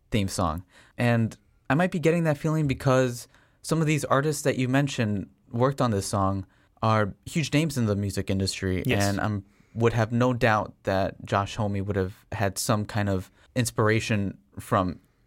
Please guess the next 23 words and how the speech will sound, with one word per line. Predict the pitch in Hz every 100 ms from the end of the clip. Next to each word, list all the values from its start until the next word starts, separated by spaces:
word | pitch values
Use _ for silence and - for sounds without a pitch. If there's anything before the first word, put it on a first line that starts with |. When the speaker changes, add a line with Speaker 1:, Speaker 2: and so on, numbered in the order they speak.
| _ -
Speaker 1:
as | 117
a | 98
fan | - 131 135
standpoint, | 135 117 95 92 95 90 - -
but | 117 104
also | 98 -
as | 101 98 95 -
a | - _ _ -
fellow | 104 101 98 95
collaborating | - 107 98 98 98 92 85
artist. | 98 - - - _
Speaker 2:
And | 147
then | 214
we | 254
get | 247 247
to | - 220 202
what | 151 127
I | 151
think | 180 175
is | 160 127
the | 113
weakest | 120 165 190
track | 196 202 220 -